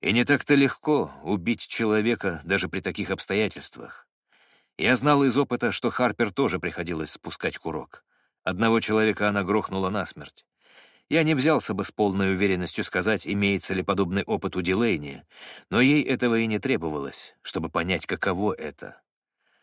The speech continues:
Это та черта, за которую иногда приходится переступить.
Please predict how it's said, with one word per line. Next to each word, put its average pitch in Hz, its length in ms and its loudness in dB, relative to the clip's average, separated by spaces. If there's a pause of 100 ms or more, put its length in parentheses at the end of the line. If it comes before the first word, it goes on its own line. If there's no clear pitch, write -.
(240)
Это 110 200 -2
та 123 200 4
черта, 120 720 0
за 92 200 -2
которую 123 500 2
иногда 110 380 -2
приходится 92 600 -6
переступить. - 840 -10